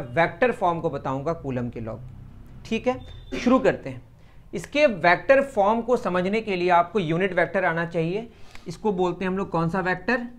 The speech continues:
यूनिट वेक्टर। यूनिट वेक्टर का मतलब ऐसा वेक्टर जिसका मैग्नीट्यूड वन हो।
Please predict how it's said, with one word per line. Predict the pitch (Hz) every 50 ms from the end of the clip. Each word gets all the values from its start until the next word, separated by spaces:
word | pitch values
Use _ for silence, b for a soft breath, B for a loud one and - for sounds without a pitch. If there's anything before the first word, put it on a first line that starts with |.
| - -
यूनिट | 151 139 143 175 196 190 190 196 240 196 170 156 135
वेक्टर। | 151 143 131 127 - - 139 - - - b b b b b b b 147
यूनिट | 139 165 185 208 226 220
वेक्टर | 220 226 220 - 233 214
का | 202 233
मतलब | 220 208 202 175 208 247 254 - - - - - 156
ऐसा | 165 175 180 175 175 - 247 254 254 196 151 123
वेक्टर | 151 160 170 165 - - - 208 185 180 180 196 - - -
जिसका | 190 175 - - 220 214 220 202
मैग्नीट्यूड | 170 160 156 160 165 175 180 165 165 - 196 202 214 214 151
वन | 127 120 160 175 170
हो। | 139 117 113